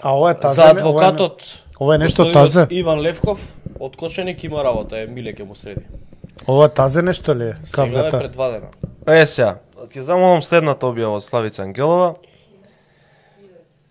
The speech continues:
Speaker 3: Вели: "Свирчо одработува за С Д С,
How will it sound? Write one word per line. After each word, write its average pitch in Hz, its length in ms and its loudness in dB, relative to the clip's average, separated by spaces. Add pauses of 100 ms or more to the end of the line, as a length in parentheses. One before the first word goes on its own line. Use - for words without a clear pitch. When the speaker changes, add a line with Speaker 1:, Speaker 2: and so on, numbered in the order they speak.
(640)
Speaker 3:
Вели: 170 400 4
"Свирчо 190 800 0
одработува 135 800 0
за 123 140 -2 (140)
С 165 80 -8
Д 208 260 2
С, - 220 -12